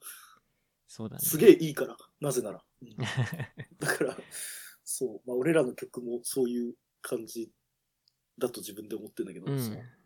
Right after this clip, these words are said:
Speaker 2: なんか
Speaker 1: そうそうそう。
Speaker 2: 届くべきとこにちゃんと届いてほしいな。
Speaker 1: わかる。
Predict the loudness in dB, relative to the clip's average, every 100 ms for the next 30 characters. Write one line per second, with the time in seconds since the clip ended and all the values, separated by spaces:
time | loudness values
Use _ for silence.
0 | _ -20 -14 -8 -8 -4 -4 -4 -2 -2
1 | -2 -8 -6 -8 -8 -12 -12 -10 -10 -10
2 | -14 -14 -16 -20 -14 -12 -10 -12